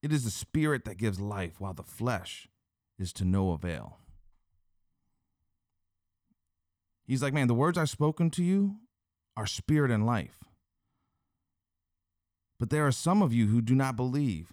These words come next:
And, um, duh, I mean, how can you believe? That, that's so crazy. 'Cause that's one thing about what belief is, right? Belief is not seeing facts in front of you. Like, some people need a sign.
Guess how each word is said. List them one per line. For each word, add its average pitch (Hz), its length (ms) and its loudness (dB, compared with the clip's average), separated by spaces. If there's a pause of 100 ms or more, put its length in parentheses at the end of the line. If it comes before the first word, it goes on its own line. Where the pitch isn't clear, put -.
And, 151 120 4
um, 139 440 0
duh, 151 380 2 (340)
I 147 100 -2
mean, 170 160 2
how 202 220 0
can 202 200 2
you 226 120 4
believe? 208 420 2
That, 196 160 -2
that's 190 160 -6
so 214 240 0
crazy. 170 600 0 (1400)
'Cause 156 140 2
that's 208 140 0
one 220 140 2
thing 196 100 2
about 165 180 4
what 143 180 0
belief 120 380 -2
is, 87 260 -2
right? 98 200 -2 (320)
Belief 196 240 4
is 196 100 2
not 156 220 -2
seeing 143 320 2
facts 110 340 -4
in 98 100 -2
front 98 240 -2
of 78 40 -8
you. 73 140 -12 (600)
Like, 117 140 2
some 180 200 0
people 175 220 4
need 143 160 6
a 104 40 0
sign. 80 500 -2